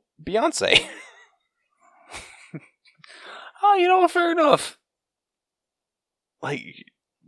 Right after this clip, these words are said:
Speaker 1: damn. Like, let's see.
Speaker 2: <laughs>
Speaker 1: Like, let's see if Beyonce even, like,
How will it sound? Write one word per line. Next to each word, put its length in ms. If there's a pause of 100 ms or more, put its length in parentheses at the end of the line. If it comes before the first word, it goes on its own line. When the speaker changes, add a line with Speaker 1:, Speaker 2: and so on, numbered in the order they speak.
(320)
Speaker 1:
damn. 360 (1200)
Like, 120
let's 200
see. 240
Speaker 2:
<laughs> 80
Speaker 1:
Like, 240
let's 180
see 140
if 180 (540)
Beyonce 380
even, 280
like, 220